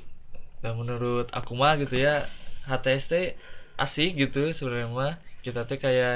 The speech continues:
yang temen, tapi ngerasain lebih gitu dari temen teh.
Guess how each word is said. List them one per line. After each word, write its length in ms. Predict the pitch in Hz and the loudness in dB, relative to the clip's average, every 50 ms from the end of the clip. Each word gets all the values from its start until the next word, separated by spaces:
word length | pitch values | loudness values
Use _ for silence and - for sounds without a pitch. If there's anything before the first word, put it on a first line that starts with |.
| 123 127 | 0 -2
yang 100 | 123 123 127 - - - - - - - - - 107 - | -4 -6 -10 -12 -12 -14 -16 -16 -16 -16 -16 -12 -8 -4
temen, 560 | 117 117 113 123 135 143 151 151 156 156 156 - - - - - - - | -2 -2 0 0 -2 -2 -2 -4 -6 -8 -8 -10 -14 -18 -18 -16 -12 -10
tapi 560 | - 117 - 147 151 165 170 156 - - - - - - | -8 -6 -4 -2 0 0 0 -2 -4 -6 -12 -14 -12 -10
ngerasain 420 | - 120 135 131 - 135 131 135 | -6 -4 -4 -2 0 2 2 2
lebih 460 | 127 127 123 120 120 139 156 151 143 127 | 2 0 -2 0 0 0 2 2 0 -2
gitu 100 | 127 120 | -2 0
dari 220 | 117 117 113 110 | 0 0 0 0
temen 320 | 113 117 110 110 110 110 | -2 -4 -6 -6 -6 -6
teh. 160 | 113 117 120 | -6 -6 -6